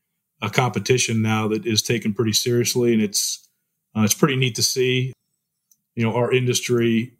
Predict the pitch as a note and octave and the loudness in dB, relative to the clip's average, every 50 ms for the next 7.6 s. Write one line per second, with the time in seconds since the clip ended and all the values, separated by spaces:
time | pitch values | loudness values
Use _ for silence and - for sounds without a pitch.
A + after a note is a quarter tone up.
0 | _ _ _ _ _ _ _ _ _ _ _ _ - B2 B2+ B2 B2 A#2 A2 G#2+ | _ _ _ _ _ _ _ _ _ _ _ _ -2 0 2 2 2 2 2 0
1 | A2+ A2+ B2+ B2+ B2 A#2+ A#2 A2+ A#2 B2 B2 A#2+ A#2 - - - C3 A#2+ A2+ G#2+ | 2 2 2 2 2 2 0 0 2 2 2 2 0 -2 -6 -4 0 0 2 2
2 | - - B2 A#2+ A#2+ A#2 A#2 A#2 A2+ A#2 - - - _ _ _ _ _ - B2 | 2 2 2 2 2 4 4 4 2 2 0 -6 -16 _ _ _ _ _ -8 -8
3 | G#2 G#2 A2 A#2+ B2+ B2 B2 A#2+ A2 G#2+ B2 A#2+ A#2 A2+ G#2+ G2+ - - B2+ A#2+ | -6 0 0 2 2 4 2 0 0 0 0 2 2 2 0 0 -2 -2 -2 -2
4 | A2+ A2 G#2+ A2+ A#2 B2 A#2+ - - C3 C3 B2+ A#2+ - - _ _ _ _ _ | -2 -2 -2 0 0 -2 -2 0 0 2 2 2 0 -4 -10 _ _ _ _ _
5 | _ _ _ _ _ _ - A#2 - - A2 - C3 B2+ G2+ B2 A#2+ A#2+ B2 B2 | _ _ _ _ _ _ -4 -2 0 0 0 0 0 -2 -2 -2 -2 0 0 0
6 | A#2+ A#2 B2 B2 A#2+ A#2 B2 A#2 A#2 A#2 A#2 A2+ A#2 A2+ G#2+ - - B2 A#2+ A#2+ | 0 0 0 0 0 0 0 0 0 0 0 0 0 0 0 0 0 2 2 2
7 | A#2+ G#2+ B2 A#2+ A#2+ A#2+ A#2+ A#2 A#2 G#2 - - | 2 2 0 0 0 0 0 -2 -2 -6 -8 -12